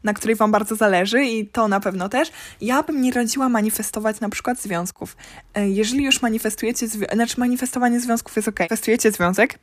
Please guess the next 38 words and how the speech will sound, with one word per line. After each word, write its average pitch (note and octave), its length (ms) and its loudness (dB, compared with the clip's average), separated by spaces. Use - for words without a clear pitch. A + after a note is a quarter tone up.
to - 80 -10
nie G3+ 120 2
ma, G#3+ 160 2
manifestujcie G#3 920 2
go G3+ 100 0
z F#3+ 60 -6
konkretną G3 540 -2
osobą, E3 520 -6
bo B3 580 6
wszechświat A#3 520 2
wie G#3+ 100 2
lepiej G#3 300 6
niż F#3 240 2
wy D#3 200 0
i F#3+ 180 2
nie G3 220 6
bawcie A3 300 4
się G#3 120 0
w G3+ 200 -4
mu-, G#3 200 6
ludzi G#3+ 340 4
mądrzejszych G#3+ 540 4
od F#3+ 120 -2
wszechświata, G3+ 760 2
że G#3+ 220 6
ustalacie, G#3+ 720 4
ten B3+ 240 4
chłopak A3 340 2
będzie G#3 200 2
m-, G#3 180 2
e, G3+ 180 2
ze G#3+ 160 4
mną, G3+ 260 2
coś, G#3 180 -2
to, G3+ 60 -4
to. E3 160 -2
Wszechświat B3+ 460 2
wie. G3 240 0